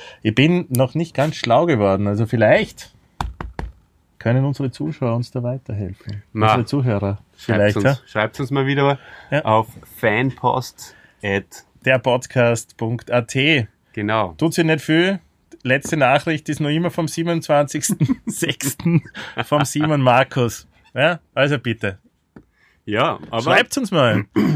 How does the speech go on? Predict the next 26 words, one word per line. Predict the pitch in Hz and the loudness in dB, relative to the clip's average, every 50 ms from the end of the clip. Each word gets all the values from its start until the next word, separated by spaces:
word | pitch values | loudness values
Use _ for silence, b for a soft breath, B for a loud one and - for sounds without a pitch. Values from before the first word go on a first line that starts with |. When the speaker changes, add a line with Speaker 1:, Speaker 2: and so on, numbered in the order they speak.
| 127 104 - | 0 0 2
Speaker 1:
Äh, | 123 147 151 151 | 4 4 4 4
auch | - 139 143 151 | 4 2 0 0
wegen | 165 160 156 165 156 | 0 -2 -4 -4 -4
dem, | - 151 147 143 147 143 | -2 -2 0 0 -2 -2
äh, | - 127 123 120 | 0 0 0 0
Fanausflug | - - 127 214 294 277 131 113 - - 123 110 104 - | -2 -4 -4 -4 -2 -2 -2 -2 -2 -4 -4 -4 -2 0
habe | 113 104 107 | 0 0 2
ich | 104 | 0
da | 101 101 | 0 0
was | 98 101 - - | 0 -2 -2 -4
gehört, | - 98 98 98 95 98 | -4 -2 0 0 0 0
eben | 101 98 104 | 0 0 0
im | 101 95 | 0 0
Speaker 2:
Fanausflug. | 95 95 101 - 107 101 - - - 113 104 | 0 2 2 2 2 0 -2 -2 0 2 4
Speaker 1:
Feedback. | 101 95 92 90 90 90 87 - - _ | 4 4 2 2 0 -2 -4 -8 -8 _
Da | - 104 | -4 -2
gibt's | - - 123 - - | -2 -2 -2 -2 -2
jetzt | 127 123 - | -4 -2 -2
schon | - 131 127 | -2 -4 -4
zwei | - - 104 127 147 | -2 0 2 4 4
Anmeldungen. | 131 143 165 165 156 160 165 170 165 180 202 240 240 _ _ _ _ _ _ _ _ _ _ _ _ _ _ _ _ _ _ _ _ - | 4 2 2 0 0 0 0 0 0 -2 -2 -4 -6 _ _ _ _ _ _ _ _ _ _ _ _ _ _ _ _ _ _ _ _ -2
Speaker 2:
Ja. | 120 113 107 95 98 120 156 151 _ _ _ _ _ _ _ _ _ _ _ _ _ _ _ _ _ _ _ | 2 2 4 4 2 0 -2 -6 _ _ _ _ _ _ _ _ _ _ _ _ _ _ _ _ _ _ _
Es | - 113 - | -4 -4 0
gibt, | - 143 139 - - | 0 0 0 0 0
ähm, | 120 127 127 131 131 127 127 127 127 - - - - - - - _ _ | 0 2 2 2 2 2 0 0 -2 -4 -8 -12 -18 -18 -20 -20 _ _
Interessenten, | - 123 117 - 135 135 127 - 123 117 127 135 - - 214 226 | -4 -4 0 2 2 2 4 4 2 0 0 0 -2 -4 -6 -6